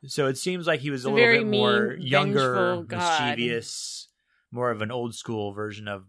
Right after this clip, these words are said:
Speaker 1: you know, the different deities that different religions have worshipped.
Speaker 2: Right.
Speaker 1: A little bit more Greek in the, the ways he acted, not quite qu-, so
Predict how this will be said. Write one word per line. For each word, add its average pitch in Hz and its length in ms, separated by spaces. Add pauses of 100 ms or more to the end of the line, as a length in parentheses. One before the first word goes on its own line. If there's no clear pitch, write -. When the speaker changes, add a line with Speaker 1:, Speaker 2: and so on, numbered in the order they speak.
Speaker 1:
you 104 140
know, 98 120
the 98 120
different 104 320
deities 101 460
that 98 220
different 107 400
religions 107 460
have 101 140 (280)
worshipped. - 520 (180)
Speaker 2:
Right. 165 400
Speaker 1:
A - 20
little 127 140
bit 131 120
more 120 200
Greek 117 320
in 110 80
the, 104 240
the 110 80
ways 110 240
he 110 120
acted, 101 360
not 107 220
quite 113 260
qu-, 101 160
so 104 480